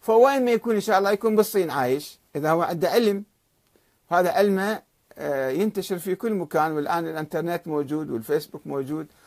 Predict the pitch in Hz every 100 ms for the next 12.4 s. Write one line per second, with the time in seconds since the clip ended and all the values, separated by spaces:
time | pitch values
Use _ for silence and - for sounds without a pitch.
0 | _ - 151 180 180 160 190 185 165 170
1 | 156 190 190 175 151 170 214 135 131 147
2 | _ _ _ 185 214 269 254 202 202 208
3 | 170 196 190 196 180 - 180 175 165 143
4 | 139 151 151 170 208 - _ _ _ _
5 | _ _ _ _ _ _ _ - - -
6 | _ - 208 240 262 226 196 190 147 139
7 | 147 214 196 156 143 143 120 160 165 -
8 | 113 156 147 131 107 160 175 160 151 -
9 | 151 165 180 165 156 151 - 196 175 143
10 | 165 190 151 135 127 104 87 - _ _
11 | - 135 139 156 190 175 160 190 190 247
12 | 254 226 165 113